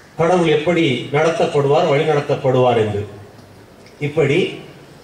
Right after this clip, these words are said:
அரச கட்டமைப்பை பற்றி மகாத்மா காந்தி சொன்ன அந்த புரிதலுக்கு பின்னணியாக இருக்கிற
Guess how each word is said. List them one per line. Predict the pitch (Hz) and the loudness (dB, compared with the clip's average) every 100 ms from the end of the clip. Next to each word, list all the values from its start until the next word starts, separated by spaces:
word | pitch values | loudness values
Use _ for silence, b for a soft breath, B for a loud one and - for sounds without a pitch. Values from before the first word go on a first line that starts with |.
| - | -4
அரச | 135 180 214 226 - | 0 2 0 0 0
கட்டமைப்பை | 170 - 196 190 185 165 | -2 0 0 0 0 -2
பற்றி | 165 160 202 | 0 -2 -2
மகாத்மா | 180 143 170 175 170 | 0 0 0 0 0
காந்தி | 160 151 151 143 | 0 0 0 -2
சொன்ன | - 151 147 131 104 - - - - - - | -2 0 0 0 -2 -8 -16 -20 -20 -20 -6
அந்த | - 170 156 143 123 117 - - - - - - - - | -2 0 2 2 2 0 -8 -16 -20 -20 -20 -20 -20 -4
புரிதலுக்கு | 185 226 220 190 - 214 - | 0 2 2 2 0 -4 -4
பின்னணியாக | 185 190 190 175 160 151 | 0 2 2 2 2 0
இருக்கிற | 143 135 143 151 - - | 0 -2 0 0 0 -4